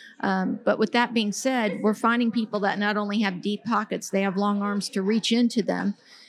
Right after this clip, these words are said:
And so, <laughs> um, right now we're working with a couple companies who hopefully are gonna go into those. So we would like to, to have those, um,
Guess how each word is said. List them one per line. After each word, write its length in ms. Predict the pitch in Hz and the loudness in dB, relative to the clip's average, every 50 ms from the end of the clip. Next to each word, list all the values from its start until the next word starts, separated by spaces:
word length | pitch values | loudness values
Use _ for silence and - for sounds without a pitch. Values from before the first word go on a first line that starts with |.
| - - | -8 -2
And 280 | - 226 226 226 226 190 | 0 2 2 2 2 2
so, 240 | - - 269 254 | 2 4 6 6
<laughs> 680 | 240 - 262 254 254 254 247 - - - - - 320 247 - | 6 8 8 8 8 8 6 4 -4 -16 -18 -16 -8 0 2
um, 560 | 208 220 208 202 196 196 190 - - - - | 4 4 4 4 2 0 -2 -2 -4 -6 -2
right 240 | - 214 226 220 196 | 2 4 4 4 4
now 220 | 220 226 220 220 220 | 2 2 2 2 2
we're 180 | 202 208 208 | 0 0 0
working 340 | 196 190 202 196 - 220 202 | 0 -2 -2 -2 -2 -2 -2
with 160 | 202 196 - | -2 -2 -2
a 60 | 190 | -4
couple 320 | - - 220 233 226 220 202 | -2 0 0 0 0 0 -2
companies 460 | - - 190 - - 196 190 180 - | -2 -2 -4 -2 -2 -2 -2 -2 -2
who 120 | - 220 | -2 0
hopefully 440 | 214 233 214 208 - - 208 208 196 | 2 2 0 0 -2 -2 0 0 0
are 60 | 196 | 0
gonna 180 | 180 196 190 196 | 0 0 -2 0
go 240 | 185 196 190 185 185 | 0 0 0 0 0
into 240 | 202 233 226 202 156 | 0 0 0 0 -2
those. 260 | 160 - - 185 - | -2 -4 -6 -6 -4
So 260 | - 196 190 196 190 - - - - - - - - - - - | -2 -2 0 0 -2 -4 -8 -20 -20 -20 -20 -20 -20 -20 -10 -4
we 180 | 247 220 247 247 | 0 2 2 4
would 100 | 214 196 | 2 2
like 240 | 214 220 226 240 226 | 4 4 2 2 2
to, 120 | - 220 196 - - - - 226 - | 0 -4 -4 -4 -10 -16 -14 -10 -4
to 200 | - 240 220 240 | 2 4 4 4
have 320 | 233 226 202 196 190 185 | 6 4 4 4 4 2
those, 320 | 175 190 190 190 185 185 - - | 2 2 2 2 0 -2 -2 -4
um, 360 | 180 165 - - - - 170 | -2 -2 -2 -2 -4 -6 -6